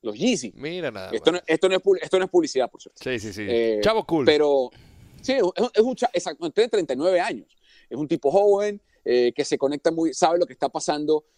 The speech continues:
Speaker 1: eh, a nivel de podcast, a nivel de música, a nivel de cine. Eh, es un enfermo del fútbol americano. Lo, obvia-, ¿cómo no va a serlo si su papá es quien es,
Speaker 2: Claro.
Speaker 1: Mike Shanahan?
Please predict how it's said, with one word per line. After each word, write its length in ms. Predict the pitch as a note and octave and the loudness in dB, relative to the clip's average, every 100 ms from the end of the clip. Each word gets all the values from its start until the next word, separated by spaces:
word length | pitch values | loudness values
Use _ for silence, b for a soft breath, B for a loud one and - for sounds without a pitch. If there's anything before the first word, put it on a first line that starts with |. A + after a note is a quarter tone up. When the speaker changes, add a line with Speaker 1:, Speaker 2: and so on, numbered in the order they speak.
| - | -2
Speaker 1:
eh, 220 | A#2+ A#2+ | 0 0
a 80 | A#2+ | 0
nivel 240 | B2 B2+ | -2 -2
de 80 | A#2+ | -2
podcast, 600 | - F3+ F#3+ - F3 D#3 | 2 4 4 2 -2 -2
a 40 | B2 | -6
nivel 220 | A#2+ B2 | -6 -4
de 80 | A2+ | -2
música, 540 | C3+ F#3+ F#3+ F3+ D#3 | 2 2 2 -2 -6
a 40 | B2+ | -6
nivel 240 | A2+ A#2 | -4 -4
de 80 | A#2 | -4
cine. 600 | - F3+ F#3+ F3 F3 E3 b b | -4 -2 0 2 2 0 b b
Eh, 120 | A#2 - | -4 0
es 80 | C#3 | 2
un 120 | F3+ | 4
enfermo 420 | F3 - F3 E3+ | 2 0 -2 0
del 80 | D#3 | -4
fútbol 240 | D3 D3+ | -2 0
americano. 500 | D3+ D3 C#3+ B2 G#2 A2+ _ b b _ - F#2+ - | 2 0 -2 -4 -8 -14 _ b b _ -14 -12 -8
Lo, 220 | A2+ C3 B2+ G#2+ - | 2 4 2 -2 -2
obvia-, 240 | A#2+ C#3 - | 2 2 2
¿cómo 200 | - D#3+ E3 | -2 0 0
no 120 | E3 | 0
va 80 | D#3+ | 0
a 20 | |
serlo 300 | - D#3 D#3+ | -2 -2 -4
si 200 | - B2+ | -6 -10
su 120 | - | -10
papá 320 | A2+ G#2 C3+ C#3 | -10 -4 -2 -4
es 80 | |
quien 180 | - C#3+ | -2 -2
es, 120 | C3+ B2 | -2 -4
Speaker 2:
Claro. 180 | G#2+ | -4
Speaker 1:
Mike 120 | A#2+ - | -4 -6
Shanahan? 320 | B2+ A2 A2 | -8 -8 -12